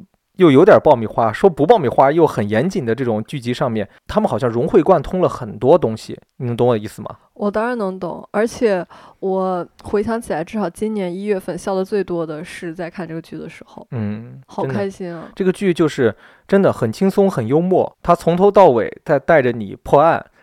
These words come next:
Speaker 1: 但是你看到最后，你真的是会发现，哦，原来凶手是他，并且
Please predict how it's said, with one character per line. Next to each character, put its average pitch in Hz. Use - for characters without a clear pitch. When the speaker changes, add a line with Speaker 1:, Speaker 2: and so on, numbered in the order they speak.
Speaker 1:
但 180
是 135
你 120
看 -
到 175
最 180
后， 160
你 117
真 151
的 147
是 -
会 120
发 113
现， 110
哦， 120
原 113
来 123
凶 131
手 95
是 101
他， 101
并 196
且 107